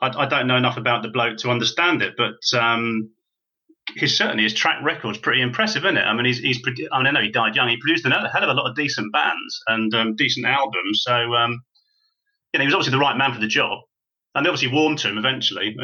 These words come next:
'cause, um, 'cause there's a real sense of, I don't know, there's just a sense of sort of fun and camaraderie, and just, and it's, it's just a sort of good time album, isn't it? That, so y-, you wouldn't do that if the producer wasn't in on it as well.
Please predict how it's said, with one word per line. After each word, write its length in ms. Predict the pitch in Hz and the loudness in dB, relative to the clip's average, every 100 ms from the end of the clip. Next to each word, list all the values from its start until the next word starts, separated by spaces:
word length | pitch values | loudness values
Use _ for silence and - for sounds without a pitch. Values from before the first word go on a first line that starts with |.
| 131 | -4
'cause, 240 | 135 123 - | -2 -2 0
um, 540 | 127 123 120 123 - _ _ - | 2 2 0 -4 -8 _ _ -2
'cause 100 | 135 | 0
there's 120 | 131 | 2
a 80 | 147 | 2
real 160 | 156 | 0
sense 400 | - - 131 127 | 2 0 0 0
of, 220 | 135 120 - - _ _ _ _ | 0 -2 -6 -20 _ _ _ _
I 60 | - | -4
don't 80 | 165 | -2
know, 60 | |
there's 160 | 156 143 | -2 -2
just 180 | 147 - | -4 -2
a 60 | |
sense 240 | 156 147 131 | 0 0 0
of 60 | |
sort 180 | - 131 | -2 -4
of 40 | - | -2
fun 280 | 175 151 | 0 2
and 180 | 110 107 | 0 -2
camaraderie, 680 | - 131 127 135 131 104 98 | -2 2 2 4 2 0 0
and 120 | 101 | 0
just, 320 | 110 107 - | -4 -6 -6
and 200 | 113 113 | -4 -4
it's, 260 | 107 - - | -6 -10 -8
it's 160 | 147 - | -6 -2
just 160 | 147 | -2
a 80 | 123 | -2
sort 180 | - 123 | -2 -2
of 120 | 110 | -2
good 180 | 156 131 | -2 -2
time 260 | - 120 120 | 0 0 2
album, 320 | 139 107 107 | 0 0 -2
isn't 160 | 104 | -2
it? 100 | 95 - | -2 -2
That, 120 | 110 | -4
so 140 | - | 0
y-, 280 | 117 113 - - - - - - | 0 0 -6 -12 -16 -20 -20 -4
you 120 | 135 | 0
wouldn't 220 | 147 135 | 2 2
do 140 | 120 123 | 0 2
that 240 | 123 117 | 2 0
if 100 | - | -2
the 140 | - 110 | -4 -6
producer 400 | 123 127 123 107 | -2 0 0 -2
wasn't 240 | 101 104 | -2 -2
in 80 | 95 | -2
on 120 | 95 | 0
it 60 | 98 | -2
as 100 | 98 | -2
well. 260 | 110 95 | 0 0